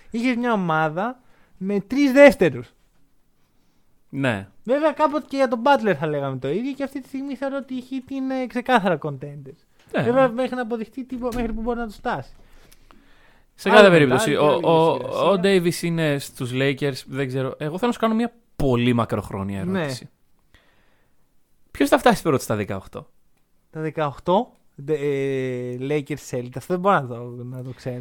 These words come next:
Speaker 1: ρε φίλε.
Speaker 2: Γιατί
Speaker 1: Και... οριακά αδυνατό να απαντήσω. Γιατί μπορεί οι Celtics και οι Lakers με τα τωρινά τους roster να μην πάρουν τίποτα.
Speaker 2: Ακριβώς.
Speaker 1: Οπότε μετά να πρέπει να δούμε το επόμενο rebuilding,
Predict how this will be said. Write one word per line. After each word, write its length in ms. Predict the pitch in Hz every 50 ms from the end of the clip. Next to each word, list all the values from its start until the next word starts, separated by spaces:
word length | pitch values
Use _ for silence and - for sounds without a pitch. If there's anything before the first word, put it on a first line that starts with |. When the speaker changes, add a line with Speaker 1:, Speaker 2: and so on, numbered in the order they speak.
| 127 123
Speaker 1:
ρε 60 | 123 - -
φίλε. 120 | - 160
Speaker 2:
Γιατί 360 | 151 170 151 151 302 - 285 - - - - _ - - - - - - -
Speaker 1:
Και... 120 | - 156 170
οριακά 480 | 170 165 180 160 - - - 196 214 220 220
αδυνατό 720 | 214 202 196 175 165 151 165 170 170 156 139 - 180 190 208
να 180 | 202 190 165 143
απαντήσω. 680 | 127 - 135 123 120 120 117 117 113 113 - - 127 120
Γιατί 600 | 123 127 143 139 - - 190 202 196 143 104 - _ _ _ _ _ _ _ _ _ _ _ _ _ _ _ _
μπορεί 760 | - 160 156 160 165 160 156 170 202 214 208 160 117 - _ _ _ _ _ _ _ _ _ _ _ _
οι 200 | _ 139 143 131 - -
Celtics 280 | 185 190 190 190 170 - -
και 80 | 160
οι 100 | 151 143 139 139 135 131 120 123
Lakers 140 | 131 151 160
με 140 | 170 151 139
τα 280 | - - 135 131 127 131 -
τωρινά 440 | 143 139 131 131 143 156 170 175
τους 80 | 165 - - 135
roster 220 | 139 143 - -
να 100 | 180 202
μην 80 | 208 202
πάρουν 200 | 214 214 202 -
τίποτα. 280 | - 196 - - 123 -
Speaker 2:
Ακριβώς. 580 | - 151 139 160 175 175 240 208 143 - - -
Speaker 1:
Οπότε 400 | 151 135 - 196 208 196 - 208
μετά 240 | 180 170 - 208 202
να 100 | 202 190
πρέπει 180 | - 202 202
να 120 | 202 202 190
δούμε 160 | 196 208 196
το 100 | - 170
επόμενο 480 | 165 156 - - 180 202 214 220 214 208
rebuilding, 840 | 180 180 131 - 180 185 190 185 175 180 208 214 220 220 226 226 226